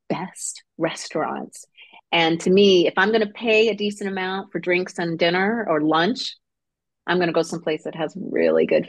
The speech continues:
food and really good service. And Nick's on Second to me is, like, the best. Um, and I, I just,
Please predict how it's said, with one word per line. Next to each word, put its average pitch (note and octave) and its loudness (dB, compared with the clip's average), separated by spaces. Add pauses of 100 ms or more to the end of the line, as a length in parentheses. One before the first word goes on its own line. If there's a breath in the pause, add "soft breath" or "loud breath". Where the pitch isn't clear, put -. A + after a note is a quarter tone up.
food E3 4
and D3+ 0
really D#3+ 6
good D#3 2
service. D3+ 0
And C#3+ -8
Nick's D3 -8
on C#3+ -2
Second C#3 -6
to - -10
me C#3 -2
is, C#3 -4
like, C3 -2 (180)
the D3 0
best. - -4 (520 loud breath)
Um, C3+ 0 (140)
and C#3+ 2
I, C#3+ 0
I C#3+ 2
just, C#3+ -6